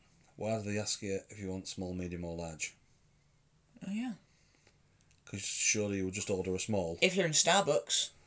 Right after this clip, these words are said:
Speaker 2: it's different, isn't it? The names are different. Is it one's Grande or something?
Speaker 1: Yeah, and Venti.
Speaker 2: Yeah, it's weird.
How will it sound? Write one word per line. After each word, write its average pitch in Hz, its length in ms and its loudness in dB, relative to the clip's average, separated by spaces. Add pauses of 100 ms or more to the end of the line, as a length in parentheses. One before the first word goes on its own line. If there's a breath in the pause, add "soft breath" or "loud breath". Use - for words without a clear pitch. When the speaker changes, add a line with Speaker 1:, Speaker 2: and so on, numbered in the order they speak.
(160)
Speaker 2:
it's - 160 4
different, 180 380 4
isn't 180 180 0
it? - 160 -4 (460)
The 156 80 -8
names 190 220 4
are 160 60 0
different. 170 320 0
Is 139 60 0
it - 100 2
one's 160 260 2
Grande 156 400 -2
or 190 240 4
something? 202 460 -4 (640)
Speaker 1:
Yeah, 98 180 -4 (380)
and 95 120 -10
Venti. 98 360 -6 (240)
Speaker 2:
Yeah, 160 200 -8 (160)
it's - 120 -12
weird. 151 220 -10